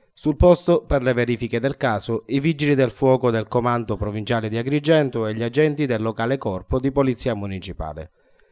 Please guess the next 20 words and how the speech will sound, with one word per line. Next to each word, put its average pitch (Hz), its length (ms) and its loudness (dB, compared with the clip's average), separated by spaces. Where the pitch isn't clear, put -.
Dopo 165 460 8
aver 143 280 4
escluso 139 680 0
il 90 180 -8
coinvolgimento 123 920 0
nel 110 180 -4
crollo 117 400 0
di 107 120 -6
persone 123 760 -2
per 139 160 2
ragioni 147 340 2
di 117 100 -4
sicurezza, 117 760 -2
l'intera 135 560 0
area 147 260 4
è 147 60 4
stata 107 460 -2
interdetta 131 680 0
al 113 120 -4
pubblico. 80 520 -10